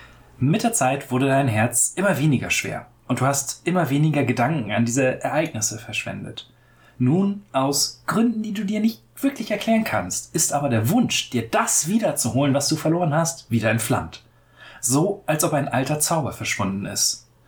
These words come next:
sodass du den Verlust wieder so stechend spüren kannst, als sei es erst gestern geschehen. Der Witchlight Carnival ist zurückgekehrt und du findest dich am Eingang beim Ticketschalter wieder,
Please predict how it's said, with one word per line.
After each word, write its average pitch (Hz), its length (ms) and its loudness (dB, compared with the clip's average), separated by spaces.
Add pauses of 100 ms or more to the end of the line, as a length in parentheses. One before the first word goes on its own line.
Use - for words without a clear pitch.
(180)
sodass 135 360 0
du 175 60 0
den 160 120 4
Verlust 139 540 0
wieder 123 220 2
so 123 160 2
stechend 131 380 0
spüren 117 360 0
kannst, 113 440 0
als - 140 -4
sei 98 100 0
es - 120 -4
erst - 240 -2
gestern 104 400 -2
geschehen. 113 340 -4 (1300)
Der 147 440 2
Witchlight 175 460 0
Carnival 123 640 -2 (100)
ist - 300 0
zurückgekehrt - 800 -4 (180)
und 113 140 -4
du 117 40 0
findest 160 440 0
dich 147 300 -6
am 123 120 0
Eingang 117 420 2
beim 160 200 0
Ticketschalter - 640 -4
wieder, - 260 -8